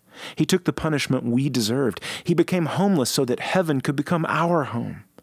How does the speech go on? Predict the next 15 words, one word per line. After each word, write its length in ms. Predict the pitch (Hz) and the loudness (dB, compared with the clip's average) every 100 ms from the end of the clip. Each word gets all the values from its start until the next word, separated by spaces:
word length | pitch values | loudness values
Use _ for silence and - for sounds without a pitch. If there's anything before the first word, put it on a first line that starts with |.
| _ _ - - - | _ _ -18 -16 -2
He 140 | 190 | 2
was 140 | 190 180 | 4 4
separated 680 | - 151 135 98 104 - - | 2 0 -2 -4 -6 -8 -8
from 200 | - 107 | -6 0
fellowship 540 | 151 165 170 - - | 2 4 2 0 -2
with 140 | - | -2
God 280 | 120 117 117 | 0 0 0
the 60 | 113 | -2
Father 460 | - 117 104 98 - - - | -2 -2 0 -4 -6 -10 -4
and 120 | 120 | -4
experienced 720 | - - - 151 156 139 - | -2 -4 0 0 0 -2 -2
the 80 | 110 | -4
hell 380 | - 151 120 | -2 0 0
we 220 | 104 113 151 | 2 2 4
deserve 520 | 151 120 131 165 | 2 4 2 2